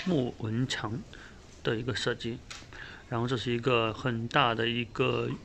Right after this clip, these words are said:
读书区啊，包括上面的一个装饰啊，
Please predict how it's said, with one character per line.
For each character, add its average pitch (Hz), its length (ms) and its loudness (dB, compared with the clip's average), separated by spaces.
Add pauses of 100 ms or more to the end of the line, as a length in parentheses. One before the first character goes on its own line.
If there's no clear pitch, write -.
(1120)
读 139 160 4
书 147 200 2
区 - 180 0
啊， 104 180 0 (2750)
包 143 120 0
括 131 120 2
上 160 180 6
面 123 140 2
的 120 120 4
一 117 140 4
个 127 100 2
装 180 300 2
饰 - 140 0
啊， 98 120 2